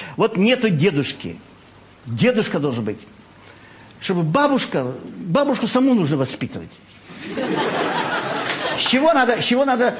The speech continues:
вот когда хочешь взяться за ребёнка, берись за бабушку вначале.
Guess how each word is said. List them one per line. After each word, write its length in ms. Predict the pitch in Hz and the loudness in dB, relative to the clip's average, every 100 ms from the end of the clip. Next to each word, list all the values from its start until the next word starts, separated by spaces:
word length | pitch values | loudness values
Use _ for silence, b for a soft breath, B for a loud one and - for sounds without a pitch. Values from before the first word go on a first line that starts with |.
| - | -6
вот 220 | 170 220 | -2 0
когда 180 | - 226 | 0 0
хочешь 240 | 214 269 175 | 0 2 2
взяться 420 | 151 214 - 196 | 2 2 0 0
за 120 | 196 | 2
ребёнка, 420 | 226 269 320 160 B | 2 2 2 -2 B
берись 440 | 143 170 214 247 175 | 0 2 4 4 4
за 160 | 226 | 2
бабушку 440 | 214 214 170 - 120 | 4 4 2 -2 -2
вначале. 380 | 113 - 98 | -2 -2 -4